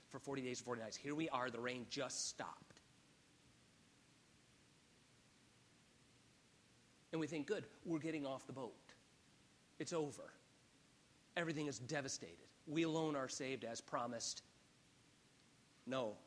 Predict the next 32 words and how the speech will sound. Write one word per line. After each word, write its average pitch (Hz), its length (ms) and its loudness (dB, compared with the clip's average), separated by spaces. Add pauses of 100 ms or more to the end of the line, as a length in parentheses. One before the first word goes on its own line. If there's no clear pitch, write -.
(440)
We'll 160 140 4
continue 190 480 4
to - 80 -2
see 180 220 2
a 147 60 4
water, 147 600 6
the 151 80 4
waters 143 500 6
increase 160 600 4
until, 147 420 4 (500)
uh, 139 220 8
a 143 40 0
hundred 170 200 4
and 147 120 2
ten 151 200 2
days 139 180 4
from 131 160 -2
now, 135 300 4
which 139 180 -2
will 147 120 2
be 143 220 2
September 143 520 -2
twenty-seventh. 113 720 -6 (4000)
What 170 120 6
are 170 40 6
we 156 100 8
left 147 240 4
to 123 60 -10
think 143 280 2
during 123 220 -2
that 107 160 -2
time? 107 320 -2